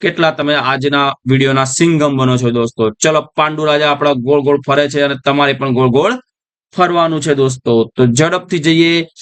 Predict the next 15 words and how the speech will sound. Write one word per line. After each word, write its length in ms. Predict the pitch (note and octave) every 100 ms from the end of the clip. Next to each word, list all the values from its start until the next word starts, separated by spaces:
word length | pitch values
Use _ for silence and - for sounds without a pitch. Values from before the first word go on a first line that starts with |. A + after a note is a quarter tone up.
| - - -
એ 100 | E3+
પહેલા 840 | F3 _ - E3+ E3 D#3+ D#3+ D#3 _ _ _ _
આપણે 720 | C#3+ D#3+ - D#3 D#3 D3+ D3+ - -
ખાસ 420 | - F#3 F3+ -
વસ્તુ, 460 | E3 D#3 - E3 D#3+
જે 140 | B2+ F3
પણ 240 | E3 D#3+
વિદ્યાર્થી 640 | D#3 C#3 B2+ D#3 D#3 D#3
મિત્રો 460 | D3 C#3+ D3 D3 D3
આપણા 400 | C#3 C3 C#3+ C#3
વીડિયો 320 | C#3 C#3 C#3+
પર 140 | C3
નવા 340 | C3+ B2+ C#3 D3
આવ્યા 180 | D3 C#3+
છે, 340 | D3 D3